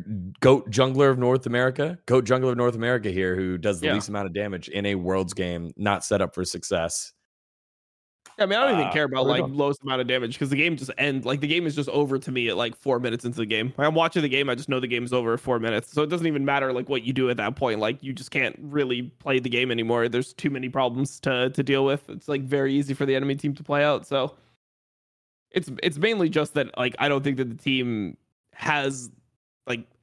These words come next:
Speaker 2: anything inspiring about them. They, they, they had the Taliyah pick for Blabber. He played it well. That's gonna be banned every single game. Uh, it will probably be banned all three games by Fnatic because,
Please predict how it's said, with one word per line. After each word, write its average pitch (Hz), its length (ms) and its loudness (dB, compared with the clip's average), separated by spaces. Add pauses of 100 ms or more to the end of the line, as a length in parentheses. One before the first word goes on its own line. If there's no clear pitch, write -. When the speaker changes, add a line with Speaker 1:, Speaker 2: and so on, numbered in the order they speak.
Speaker 2:
anything 151 500 0
inspiring 147 580 0
about 143 300 2
them. 131 320 -2 (240)
They, 110 100 0
they, 139 300 0
they 139 160 0
had 156 160 -2
the 143 80 0
Taliyah 170 280 2
pick 175 140 0
for 156 100 -4
Blabber. 160 360 2
He 147 80 0
played 160 200 2
it 131 80 2
well. 180 440 2 (540)
That's 160 180 -2
gonna 160 160 -2
be 147 80 2
banned 143 280 0
every 135 160 0
single 143 240 0
game. 147 460 0 (640)
Uh, 117 360 0 (120)
it 135 40 0
will 139 120 0
probably 151 260 2
be 139 80 -2
banned 135 260 0
all 127 140 2
three 135 180 -2
games 135 200 0
by 131 100 2
Fnatic 143 400 0
because, 131 400 -2